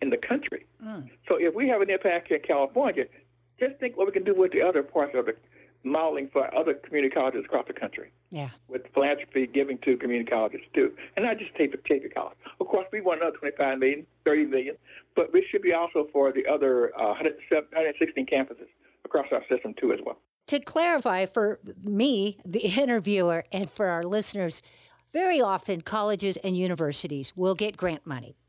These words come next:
Speaker 2: from institutions like the Bill and Melinda Gates Foundation. But this wasn't a grant. No one applied for this. This is just a gift from an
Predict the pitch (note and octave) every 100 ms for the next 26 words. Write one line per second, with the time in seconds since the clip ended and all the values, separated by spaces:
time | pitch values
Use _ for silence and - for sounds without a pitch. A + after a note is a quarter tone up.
0 | _ - F#3+ F3 F3 - F3 - B3 A#3+
1 | G#3 G#3+ G#3+ A#3+ - D3+ F3+ G3+ - _
2 | _ _ E3 D#3+ E3 F3 F3+ F3+ E3+ E3+
3 | G#3+ A#3 - F3+ D#3+ D3+ C#3 C#3+ C3+ -
4 | - _ B3+ B3+ C#4+ - F#4 F#4+ F4 D4
5 | C#4 - - G3+ G#3+ A3 G#3+ D3+ - -
6 | - - A#3+ C#4 B3+ - - B3 A#3+ A3
7 | - G#3+ D#3+ D3 - - _ _ C4 C4+
8 | F#4 - G#3+ G#3 - - _ _ _ _
9 | _ A#3 D4 C#4 C#3 - - _ _ A#3
10 | G#3+